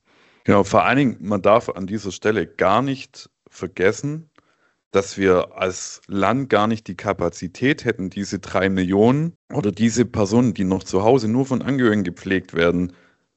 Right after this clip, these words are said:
da gibt's gar keine Kapazität, die in die stationäre oder professionelle Pflege überzuleiten. Die mobilen Dienste sind punktuell dann vielleicht noch vor Ort und können unterstützen, aber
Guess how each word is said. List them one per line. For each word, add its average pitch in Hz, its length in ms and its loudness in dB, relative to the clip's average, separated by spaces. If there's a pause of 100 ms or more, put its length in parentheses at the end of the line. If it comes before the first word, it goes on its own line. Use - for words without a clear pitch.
(140)
da 87 80 -6
gibt's 101 260 -8
gar 95 140 0
keine 98 280 -2
Kapazität, 95 800 -2 (220)
die 92 240 -4
in 87 220 -2
die 85 160 -6
stationäre 95 920 0
oder 87 140 0
professionelle 95 800 0 (160)
Pflege 98 360 -4
überzuleiten. 120 1120 0 (580)
Die 107 60 0
mobilen 104 460 4
Dienste 165 720 0
sind 110 260 -2
punktuell 120 560 4
dann 123 240 0
vielleicht - 400 -4
noch 95 100 -4
vor - 200 -2
Ort - 360 2 (280)
und 95 180 -4
können 98 240 -2
unterstützen, 110 720 -4 (500)
aber 101 580 4